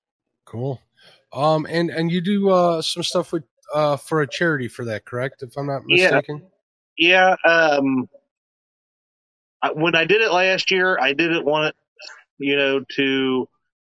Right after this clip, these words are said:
Speaker 2: I, I don't know, I kinda felt weird taking people's money. So what we decided to do was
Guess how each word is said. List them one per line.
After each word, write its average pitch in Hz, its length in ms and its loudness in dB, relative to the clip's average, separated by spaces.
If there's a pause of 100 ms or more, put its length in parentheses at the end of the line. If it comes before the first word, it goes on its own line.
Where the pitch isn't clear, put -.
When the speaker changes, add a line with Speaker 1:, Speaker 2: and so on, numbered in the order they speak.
(420)
Speaker 2:
I, 131 140 -4
I 135 80 0
don't 139 120 -2
know, 127 100 0
I 135 60 -2
kinda 147 300 -2
felt 143 220 -2
weird 143 240 -2
taking 139 320 -2
people's 135 280 -4
money. 135 320 -2 (540)
So 131 640 0 (480)
what 147 180 0
we 147 100 0
decided 156 560 0
to 135 140 -2
do 147 460 -2
was 131 200 -2